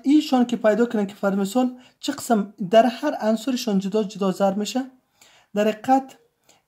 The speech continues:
اِی آی جی، اِی آی جی ام در این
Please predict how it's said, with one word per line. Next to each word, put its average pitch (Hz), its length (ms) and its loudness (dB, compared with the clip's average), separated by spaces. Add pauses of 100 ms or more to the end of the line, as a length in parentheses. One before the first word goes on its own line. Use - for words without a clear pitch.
اِی 208 200 0
آی 202 260 2
جی، 247 340 2 (840)
اِی 202 240 0 (120)
آی 190 240 0
جی 233 440 0 (720)
ام 185 220 2
در 170 280 -2
این 220 320 -4